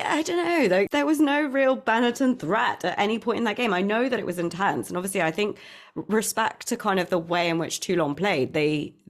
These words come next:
they didn't take any chances, right? They went seven nil up, then they had a penalty, they chose to kick. They wanted to get ahead, they wanted to get away. They didn't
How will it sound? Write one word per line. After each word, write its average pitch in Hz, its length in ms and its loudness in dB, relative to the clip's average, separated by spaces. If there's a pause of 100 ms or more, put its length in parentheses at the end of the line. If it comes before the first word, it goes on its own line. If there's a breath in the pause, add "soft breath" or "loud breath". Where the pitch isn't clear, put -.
they 160 160 2
didn't 165 240 0
take 175 300 -2
any 160 160 0
chances, 170 600 -2
right? 143 220 -2
They 160 120 -4
went 170 200 -2
seven 170 280 -2
nil 160 140 2
up, 175 260 0 (360 loud breath)
then 160 160 2
they 165 120 2
had 160 140 0
a 160 40 -4
penalty, 170 560 0
they 165 200 -2
chose 156 300 -2
to 160 100 -8
kick. 165 400 -4
They 151 80 -6
wanted 165 320 -2
to - 80 -14
get 156 140 -6
ahead, 170 320 -6
they 151 120 -6
wanted 147 280 -4
to - 80 -12
get - 160 -4
away. 151 360 -2
They 139 120 -6
didn't 156 260 -2